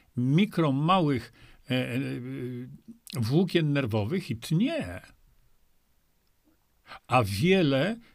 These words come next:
zahaczy. Nie przetnie, ale zahaczy. I wielokrotnie chirurg, no, nawet nie wie, że to zrobił. Dlatego, że,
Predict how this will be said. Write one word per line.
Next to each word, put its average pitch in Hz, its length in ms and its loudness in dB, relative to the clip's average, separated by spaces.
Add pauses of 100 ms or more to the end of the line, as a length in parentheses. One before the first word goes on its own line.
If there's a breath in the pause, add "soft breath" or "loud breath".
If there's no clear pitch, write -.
(120 soft breath)
zahaczy. 127 840 0 (1160)
Nie 226 160 2
przetnie, 156 680 -6
ale 226 300 -6
zahaczy. 147 640 -4 (1000 loud breath)
I 143 400 6
wielokrotnie 143 560 0
chirurg, 135 720 0 (440 soft breath)
no, 135 160 0
nawet 175 460 -2
nie 302 400 0
wie, 110 180 -4
że 101 160 -6
to 110 160 -4
zrobił. 107 440 -6 (3000)
Dlatego, 160 440 0
że, 135 280 -2